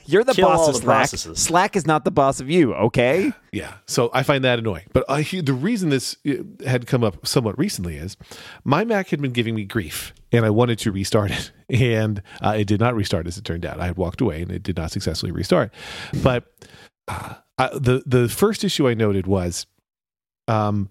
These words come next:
Speaker 3: various iCloud, Dropbox, and, um, <laughs> even Google Drive Windows using the, the latest, you know, Mac O S things that let all those cloud services work would put up error messages saying cloud syncing was stopped because of an error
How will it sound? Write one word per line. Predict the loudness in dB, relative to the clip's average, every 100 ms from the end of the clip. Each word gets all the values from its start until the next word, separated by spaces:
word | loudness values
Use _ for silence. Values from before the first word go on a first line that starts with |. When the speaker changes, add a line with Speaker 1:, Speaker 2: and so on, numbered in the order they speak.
| _ _
Speaker 3:
various | 0 2 2 0 -2
iCloud, | 0 0 0 0 0 0 -4 -10 _ 0
Dropbox, | 2 2 -2 0 0 -2 -6 -12 -14 _
and, | 0 2 2 -2 -2 0
um, | 0 -2 -6
<laughs> | -6
even | -2 -2 0
Google | 0 0 0
Drive | 2 2 2 0 -2 -6 -20 _ 0
Windows | 0 2 -2 -2 -8 -12 _
using | 0 2 2 0
the, | -2 -2
the | -2 0
latest, | 2 2 0 -4 -8 -16 _
you | -2
know, | 0 2
Mac | 0 0
O | 2
S | 0 0
things | -2 0
that | 0
let | 0 -2 -2
all | 0 2
those | 0
cloud | 0 0
services | 0 0 -2 0
work | 0 -2 -8 -16 -6 0
would | 2
put | 2
up | 2 0
error | 0 0
messages | -2 -4 -6 -6
saying | -2 -2 -2 -8 -4
cloud | 0 2 0 -4
syncing | -4 -2 -2 -2
was | -2 -2
stopped | 0 0 -2 -6
because | -6 -4 -4
of | -6
an |
error | -8 -12 -16